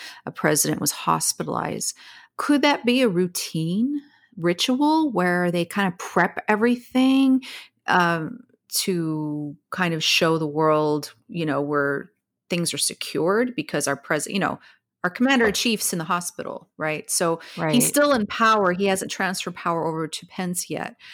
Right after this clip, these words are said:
Speaker 1: Um, I'm just wondering if that's routine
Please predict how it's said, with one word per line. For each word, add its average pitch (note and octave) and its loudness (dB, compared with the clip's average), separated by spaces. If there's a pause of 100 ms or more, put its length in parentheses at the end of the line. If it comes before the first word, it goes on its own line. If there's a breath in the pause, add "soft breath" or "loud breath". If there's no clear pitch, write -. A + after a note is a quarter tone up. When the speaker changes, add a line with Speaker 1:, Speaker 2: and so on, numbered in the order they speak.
(320 loud breath)
Speaker 1:
Um, E3+ 2
I'm F#3+ 0
just A3 -2
wondering C4+ 4
if B3 0
that's G#3 0
routine E3+ -6